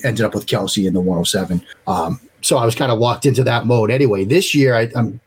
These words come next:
going in with a much more open mind because I've seen a lot of quarterbacks. Uh, Kyler Murray's a pretty popular pick in the one oh nine from some mocks I've seen. Um, you know, maybe receiver there, maybe a running back there, you know, but you really just sort of have to see, because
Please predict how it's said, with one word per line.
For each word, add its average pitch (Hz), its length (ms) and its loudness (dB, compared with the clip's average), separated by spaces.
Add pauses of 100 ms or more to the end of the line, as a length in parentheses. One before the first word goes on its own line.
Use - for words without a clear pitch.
(160)
going 120 240 0
in 113 80 0
with 107 100 0
a 104 60 0
much 123 480 0
more 104 220 2
open 95 200 0
mind 92 280 0
because 98 420 -2 (320)
I've 120 100 -2
seen 190 140 2
a 156 40 4
lot 139 200 4
of 131 60 -4
quarterbacks. 107 840 -2
Uh, 92 200 -2
Kyler 120 320 -4
Murray's 101 340 0
a 90 60 -10
pretty 98 240 -4 (180)
popular 107 640 -2
pick - 240 -4
in 92 80 0
the 98 60 2
one 95 160 0
oh 92 60 0
nine 92 240 -2
from 95 140 -2
some 101 140 0
mocks 90 300 -2
I've 98 140 -2
seen. 101 460 2 (400)
Um, 98 640 -2 (180)
you 143 100 0
know, 95 80 -2
maybe 110 320 2
receiver 101 440 0
there, 98 140 2
maybe 113 240 2
a 104 40 2
running 101 260 0
back 95 260 -4
there, 87 280 -2 (160)
you 113 100 -2
know, 90 100 -2
but 117 200 -2
you 123 140 4
really 127 220 4
just 120 180 0
sort 117 140 0
of 113 80 -2
have 117 160 -2
to 104 80 -8
see, 123 240 0
because 101 460 -2